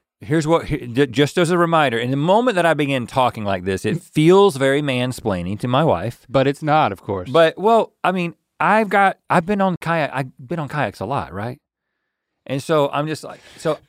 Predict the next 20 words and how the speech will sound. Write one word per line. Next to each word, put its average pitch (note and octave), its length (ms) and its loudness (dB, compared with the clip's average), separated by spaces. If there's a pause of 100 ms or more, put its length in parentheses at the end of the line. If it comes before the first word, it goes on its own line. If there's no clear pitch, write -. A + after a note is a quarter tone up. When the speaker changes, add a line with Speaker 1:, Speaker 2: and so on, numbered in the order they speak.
Speaker 1:
I'm F3+ 300 2
gonna C4 200 2
be G#3+ 460 0 (280)
the, C#3+ 400 0
I'm, F3+ 260 -2
I'm G3+ 220 0
the F3+ 100 2
rudder. B2 560 0 (260)
I'll D3 240 2
be F3+ 120 -2
the F3+ 100 -2
one F3 160 -2
who E3 80 -4
turns F3+ 540 -4
us. F#3+ 420 0 (520)
You B2 200 -4
just F3+ 180 0
be F3 140 -2
the E3 100 0
motor. C3 480 0